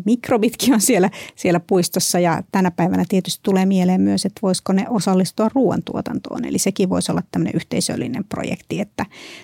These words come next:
nythän kaupungeissa näkyy paljon tätä tämmöistä palstaviljelyn nousua ja, ja niin edelleen, että ihmiset on kiinnostuneita viljelemisestä. Et ehkä sekin on tämmöinen tulevaisuuden trendi.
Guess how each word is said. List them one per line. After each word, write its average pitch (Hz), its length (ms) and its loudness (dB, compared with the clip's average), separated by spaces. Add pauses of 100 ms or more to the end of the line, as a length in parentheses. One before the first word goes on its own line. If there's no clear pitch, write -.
(100)
nythän 175 200 0
kaupungeissa 185 540 0
näkyy 208 340 2
paljon 165 440 2
tätä - 280 -6
tämmöistä - 440 -4 (720)
palstaviljelyn 180 1080 2
nousua 196 480 4
ja, 180 200 2 (120)
ja 190 100 4
niin 180 180 2
edelleen, 175 280 2
että - 160 -2
ihmiset 190 400 0
on 175 140 -4
kiinnostuneita - 760 -4 (320)
viljelemisestä. - 760 -4
Et 202 140 -6
ehkä 185 220 -6
sekin - 340 -2
on - 80 -4
tämmöinen - 380 -6 (240)
tulevaisuuden 190 760 -4 (120)
trendi. - 380 -6